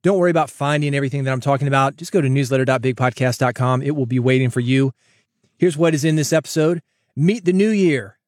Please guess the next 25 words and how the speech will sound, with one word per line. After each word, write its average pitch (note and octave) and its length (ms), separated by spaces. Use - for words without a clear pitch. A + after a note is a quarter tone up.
same D#3 300
as D3 120
the D#3 120
old D#3 220
year. B2 400
A D#3 80
robot F3 560
wrote F3+ 260
this F#3 180
podcast F3+ 540
summary D3+ 580
and G#3 220
related G3+ 380
article. F3+ 480
Forty A3 300
questions F#3 540
to D#3 100
ask D#3 300
yourself D#3+ 540
or F3 160
ask D3+ 280
guest. C#3+ 520
These F#3 380
eight F3 220
decisions C3 720